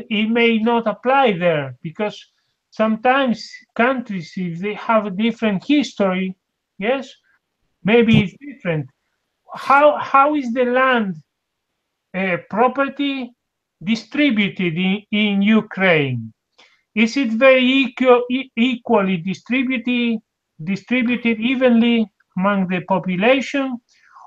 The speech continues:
Or is it that there are some people that own very large plots of land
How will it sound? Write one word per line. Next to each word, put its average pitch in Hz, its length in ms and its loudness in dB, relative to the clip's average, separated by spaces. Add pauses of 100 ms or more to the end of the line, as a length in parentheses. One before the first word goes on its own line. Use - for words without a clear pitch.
Or 220 200 4
is - 180 -2
it 233 200 0
that 240 200 4
there 247 140 8
are 240 40 4
some 240 300 2
people 247 460 0
that 220 240 0 (340)
own 233 600 6 (500)
very 233 480 0
large 247 600 0 (640)
plots 262 460 -2
of 196 220 -8
land 269 380 0